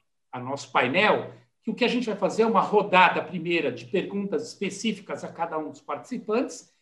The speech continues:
depois os participantes farão perguntas entre eles, e, no fim, a gente vai ter uma última rodada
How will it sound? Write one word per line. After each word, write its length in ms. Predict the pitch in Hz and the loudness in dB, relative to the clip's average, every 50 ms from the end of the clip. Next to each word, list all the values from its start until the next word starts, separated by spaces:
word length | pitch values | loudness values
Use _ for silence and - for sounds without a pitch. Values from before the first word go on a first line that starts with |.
| _ _ _ _ - | _ _ _ _ 4
depois 540 | 202 208 202 202 233 226 226 - - - - | 4 4 6 8 10 10 10 10 8 2 4
os 260 | 262 277 285 - - | 6 6 6 6 4
participantes 800 | - - 277 320 302 - - - 233 - - 247 269 269 262 - - | 4 6 6 6 6 4 -2 -8 -8 -6 -2 0 0 0 0 -2 -2
farão 340 | 214 202 196 202 190 180 | -2 0 0 0 0 -2
perguntas 800 | - 202 190 151 135 170 196 202 202 - - 156 139 120 - - - - | 0 -2 -2 -2 -4 -6 -6 -6 -6 -6 -6 -6 -6 -6 -6 -12 -14 -10
entre 460 | 165 160 156 - - 185 202 202 196 | -10 -8 -8 -8 -10 -10 -8 -6 -2
eles, 540 | 196 208 226 247 269 294 269 - - - _ _ _ _ - | 0 2 2 2 0 -2 -6 -8 -10 -14 _ _ _ _ -2
e, 40 | 233 233 | 2 2
no 100 | 240 226 | 2 2
fim, 320 | - - 214 202 214 214 | 0 -2 -6 -4 -2 -4
a 40 | 185 | -4
gente 200 | 196 202 - 208 | -4 -6 -6 -6
vai 100 | 202 190 | -8 -8
ter 160 | - 196 190 | -6 -6 -6
uma 160 | 190 185 190 | -6 -4 -4
última 380 | 185 196 190 - - - 202 180 | -2 -4 -4 -6 -8 -6 -4 -4
rodada 800 | 180 - 202 196 - 151 151 156 156 156 156 156 160 156 - | -2 0 -2 -2 0 4 6 6 6 6 4 2 -6 -6 -8